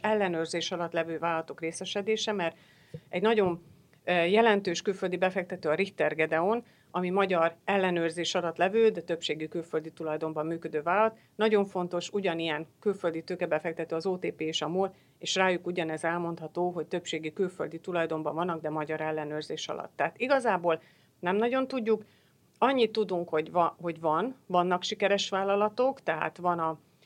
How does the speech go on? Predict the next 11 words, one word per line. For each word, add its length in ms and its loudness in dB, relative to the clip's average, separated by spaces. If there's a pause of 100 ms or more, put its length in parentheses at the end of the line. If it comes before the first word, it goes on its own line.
(220)
ö, 200 -4
mol 220 4
O 140 0
T 160 -2
P 80 -16
Richter, 720 0
Videoton, 800 2 (420)
vannak 640 4
kis 260 0
cégek 480 -2
is, 360 -4